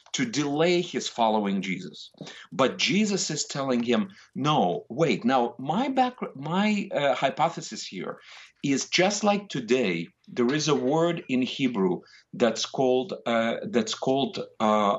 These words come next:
um, uh, a kavran,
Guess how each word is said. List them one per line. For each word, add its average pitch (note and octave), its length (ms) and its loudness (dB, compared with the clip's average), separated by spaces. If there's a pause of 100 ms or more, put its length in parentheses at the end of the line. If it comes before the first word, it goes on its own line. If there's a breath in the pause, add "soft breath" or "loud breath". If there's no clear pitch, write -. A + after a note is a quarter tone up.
um, G2+ 440 2 (400 loud breath)
uh, A2 480 -2
a A2 100 2 (100)
kavran, A2 640 2